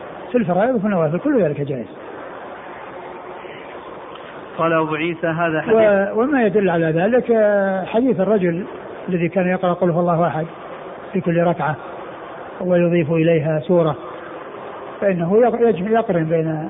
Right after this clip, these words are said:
Speaker 1: السورتين.
Speaker 2: قال أبو عيسى: "هذا حديث حسن صحيح".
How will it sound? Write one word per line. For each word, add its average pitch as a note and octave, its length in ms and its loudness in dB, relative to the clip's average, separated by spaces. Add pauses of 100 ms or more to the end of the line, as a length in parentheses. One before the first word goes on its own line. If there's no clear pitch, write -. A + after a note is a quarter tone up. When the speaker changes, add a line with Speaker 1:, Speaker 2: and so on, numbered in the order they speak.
Speaker 1:
السورتين. E3 480 0 (2000)
Speaker 2:
قال D#3+ 180 0
أبو D#3 140 0
عيسى: D#3+ 340 -2
"هذا D#3 300 2
حديث D#3+ 340 -2
حسن D#3 440 -2
صحيح". D3 500 -2